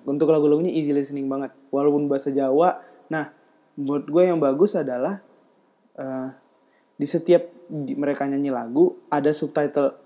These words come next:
bahasa Jawanya, lirik bahasa Jawanya, dan ada lirik bahasa Indonesianya yang, eh, apa ya, dianimasikan tuh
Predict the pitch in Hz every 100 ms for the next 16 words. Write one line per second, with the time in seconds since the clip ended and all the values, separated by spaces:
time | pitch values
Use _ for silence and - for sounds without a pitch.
0 | _ - 147 143 147 147 135 127 120 156
1 | 175 143 139 139 139 139 127 120 123 143
2 | 160 - _ _ _ _ - - - 147
3 | 175 - 165 151 185 170 - - - _
4 | 156 156 160 160 156 151 147 147 147 147
5 | 143 175 185 180 190 190 - - _ _
6 | _ _ - 151 151 147 - 135 127 139
7 | - _ _ - 131 151 160 165 160 160
8 | 160 160 160 180 - _ _ _ _ _
9 | _ _ _ _ _ - 151 160 160 160
10 | 165 147 202 208 226 208 -